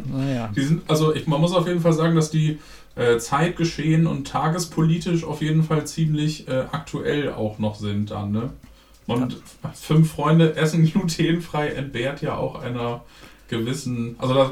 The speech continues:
Speaker 2: da, da muss man ja auf jeden Fall spunzeln.
Speaker 1: So ist das, ja. Vielleicht erzählen wir noch ein bisschen was zu den fünf Freunden an sich, denn, äh, bei fünf Freunden, wer das jetzt nicht kennt, wird natürlich denken, ja, fünf Freunde, fünf Freunde, wer das nochmal? Natürlich kann man das auch mal schnell in der Suchmaschine des Vertrauens eingeben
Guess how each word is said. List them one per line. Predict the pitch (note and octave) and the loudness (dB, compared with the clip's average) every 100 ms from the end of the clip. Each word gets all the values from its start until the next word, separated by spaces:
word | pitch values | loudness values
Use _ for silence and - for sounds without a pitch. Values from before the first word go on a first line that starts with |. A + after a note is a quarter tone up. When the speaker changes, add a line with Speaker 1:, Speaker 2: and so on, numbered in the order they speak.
| - | 0
Speaker 2:
da, | - A#2 - - - | -2 -2 -4 -12 -8
da | |
muss | A#2 D3+ D#3 | -4 -4 -2
man | C3+ | -2
ja | B2+ | -2
auf | B2 | -4
jeden | C3 C3 | -4 -4
Fall | B2 A#2 | -4 -4
spunzeln. | - - C3 B2+ - G2 G2 G#2 - - | -4 -6 -4 -6 -8 -6 -6 -8 -10 -8
Speaker 1:
So | D3 C3+ | -2 -2
ist | D3 - | -2 -2
das, | C3+ A#2+ | -4 -4
ja. | B2 A#2+ - - - D#3 | -6 -6 -12 -20 -20 -10
Vielleicht | - D3+ | 0 0
erzählen | E3 - D#3 E3+ | 0 -2 -2 0
wir | D#3 | 0
noch | D3 | -2
ein | |
bisschen | C3+ D#3 D3+ | -2 -4 -4
was | C3+ B2 | -4 -6
zu | - | -6
den | E3+ C3+ | -4 -4
fünf | - B2+ | -4 -6
Freunden | - C3 C#3 C#3 | -2 -2 0 -2
an | C#3 A#2+ | -4 -6
sich, | B2 D#3+ | -4 -6
denn, | - C3 B2 - - - - | -4 -4 -4 -10 -20 -20 -10
äh, | D3+ C3+ | -8 -6
bei | C3+ D2+ E2 C#3+ C3 | -8 -12 -8 -6 -4
fünf | - C3 | -4 -8
Freunden, | - B2+ D#3 C#3+ | -2 0 0 2
wer | C3 | 2
das | B2+ | 0
jetzt | C3 - | -4 -2
nicht | B2+ - | -4 -4
kennt, | - C#3 D#3 | -2 -2 -2
wird | C#3+ C3+ | -6 -6
natürlich | B2+ B2+ - | -6 -6 -4
denken, | B2 B2+ | -2 -2
ja, | A2+ | -6
fünf | A2 A#2+ - | -6 -8 -8
Freunde, | B2 C3+ C3+ | -4 -4 -4
fünf | B2 - | -6 -4
Freunde, | B2+ C#3+ | -2 -2
wer | B2 | -2
das | D#3 - | -2 -2
nochmal? | D#3 D3 | -2 -2
Natürlich | B2+ - D3 C3+ - | -4 -4 -4 -4 -2
kann | C#3 | 0
man | B2+ | 0
das | B2+ - | 0 -4
auch | C#3 | -6
mal | C#3 B2 | -4 -6
schnell | - C3 C#3 | -2 -2 0
in | C3 | -2
der | A#2 | -2
Suchmaschine | D3 C#3 C3 - C#3+ B2+ | -4 -4 -4 -4 -6 -4
des | A#2+ | -6
Vertrauens | - A#2+ - C#3 C3 - | -8 -8 -4 -4 -4 -6
eingeben | C#3+ D#3 C#3+ C#3+ E3 | -4 -4 -4 -6 -8